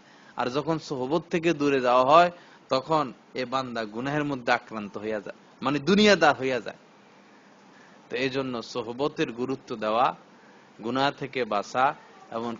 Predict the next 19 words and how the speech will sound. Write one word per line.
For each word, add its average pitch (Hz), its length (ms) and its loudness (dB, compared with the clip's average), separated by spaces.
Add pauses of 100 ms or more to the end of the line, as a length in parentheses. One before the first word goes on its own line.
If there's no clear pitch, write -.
কিছু 175 280 -4
সময় 139 500 -2
অল্প 185 360 6
হোক 147 300 2 (460)
আল্লাহ 123 220 0
পাকের 113 380 -6
জিকির 123 340 -8
করা, 95 320 -4 (260)
এই 165 180 2
তিনটা 165 520 2
বিষয়ের 151 560 2
দ্বারা 139 440 4
বান্দার 135 380 -2
মধ্যে 123 320 -6
আল্লাহ 131 280 2
পাকের 110 340 -6
ভয় 107 340 0
অর্জন 104 360 -4
হবে। 98 220 -10